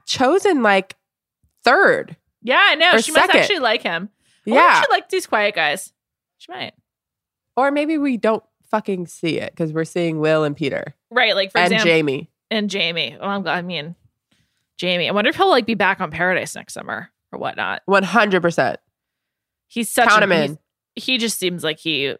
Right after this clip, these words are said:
Speaker 2: wants to be in charge. So I feel like he's a better chance of trying to, like, pull some strings in Paradise than here. I don't know. Um, the fight between Peter and Will really was such a waste of time. <laughs> However, I did think the throwing of the jacket in the pool and then him <laughs> fishing it out was quite funny.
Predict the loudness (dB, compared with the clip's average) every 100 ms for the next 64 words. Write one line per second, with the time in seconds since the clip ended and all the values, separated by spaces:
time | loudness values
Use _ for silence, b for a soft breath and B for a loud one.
0 | _ -6 -6 -6 -10 -8 -8 -6 -4 -2
1 | -4 -6 -4 -4 -6 -6 -4 0 0 0
2 | -2 -2 -2 -2 -2 -4 -4 -4 -4 -4
3 | -8 _ _ _ -4 -4 -4 -10 -8 -8
4 | -10 -10 -8 -6 -8 -8 -12 -10 -10 -12
5 | _ _ _ _ _ _ -4 -2 -4 -4
6 | -8 B B B 0 2 2 0 2 0
7 | 0 -4 -2 0 0 0 0 0 0 0
8 | -2 -6 -6 -6 -6 -6 -6 -6 -4 -2
9 | 0 -2 -2 -4 -4 -4 -6 -12 -10 -10
10 | -8 -6 -6 -8 -8 -4 -4 -6 -12 -12
11 | -8 -4 -4 -4 -6 -6 -6 -10 -8 -6
12 | -4 -4 -4 -8 -8 -4 -4 -4 -8 -6
13 | -8 -10